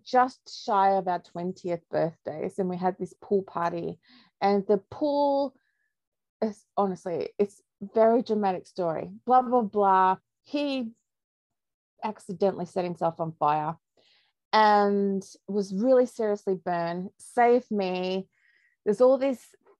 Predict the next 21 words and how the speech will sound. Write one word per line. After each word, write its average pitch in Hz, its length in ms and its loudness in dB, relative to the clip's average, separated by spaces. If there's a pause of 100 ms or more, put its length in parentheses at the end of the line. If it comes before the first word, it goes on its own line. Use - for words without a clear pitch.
(140)
machinations 226 1000 -2
from 220 200 -2
the 202 100 0
universe 202 680 0
that 180 100 -4
happened 196 560 -2 (120)
to 208 100 -4
save 208 400 0
his 190 220 -6
life. 180 480 0
And 185 420 -4 (360)
he 226 120 -6
spent 240 680 -2 (120)
a 208 60 0
very 220 240 4
long 196 200 -2
time 202 360 -2
in 185 80 -4
a 175 40 -8
burns 180 440 -4
unit. 165 380 -10